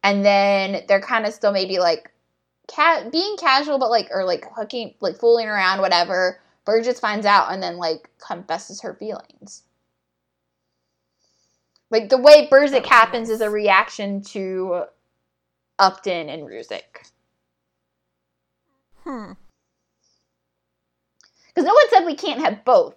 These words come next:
Speaker 1: right? And they never technically said that it was gonna be a romance for the multiple episodes. They just said we were gonna see something between two partners in intelligence we hadn't seen something with before.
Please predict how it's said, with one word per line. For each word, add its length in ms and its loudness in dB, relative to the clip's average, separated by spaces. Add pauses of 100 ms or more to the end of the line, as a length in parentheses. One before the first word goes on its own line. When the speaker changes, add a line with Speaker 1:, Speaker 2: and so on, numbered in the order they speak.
(120)
Speaker 1:
right? 480 0
And 140 -4
they 120 -6
never 420 -6
technically 560 -8
said 420 2
that 400 -6
it 120 -2
was 180 -6
gonna 320 -4
be 220 -8
a 120 -4
romance 500 -6
for 140 -10
the 100 -10
multiple 600 -10 (100)
episodes. 680 -10 (360)
They 180 0
just 220 -8
said 180 -4
we 120 -12
were 120 -6
gonna 240 -2
see 240 -12
something 460 -8
between 340 -14
two 240 -12
partners 600 -6
in 160 -10
intelligence 600 -8
we 120 -16
hadn't 380 -6
seen 200 -16
something 520 -16
with 280 -10 (200)
before. 580 -20